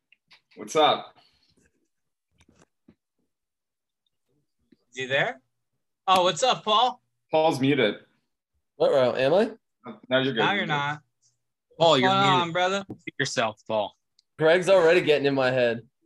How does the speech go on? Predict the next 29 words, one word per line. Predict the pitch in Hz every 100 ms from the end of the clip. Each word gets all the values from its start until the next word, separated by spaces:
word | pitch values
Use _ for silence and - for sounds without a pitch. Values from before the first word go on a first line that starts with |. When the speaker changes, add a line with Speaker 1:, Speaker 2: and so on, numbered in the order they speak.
| _ -
Speaker 2:
Paul, | 196 170
what's | 175 160
your | -
Speaker 1:
<laughs> | 240 233
Speaker 2:
team's | 220
name? | 208 233 233 226 _ _ _ - - - - - -
Speaker 3:
Uh, | 135 139 143 143 139
we | 143 160 170
are | - 160 160 160 160 160 160 147 - 139
the, | 135 147 147 147 147 147 143 139 135 _ - - - - - - 330 _ _ _ _ - _ _ -
what | 165
are | 202 190
we? | 107 82 - -
Oh, | 180 143
we're, | 170 175
um, | 175 175 170
uh, | 170 165 160 156 _ _
Speaker 1:
Lucky | 131 160 147
Speaker 3:
Forever, | 113
Speaker 1:
Brewers. | 117 113 107 - _ -
Speaker 3:
Forever | 185 185 185
Unclean. | 175 196 196
Speaker 4:
No. | 151 131 123 117 110 - _ _ _ _
What | 160
the | -
hell's | 120 113 104
his | 98
team's | - 104 90 -
name? | 90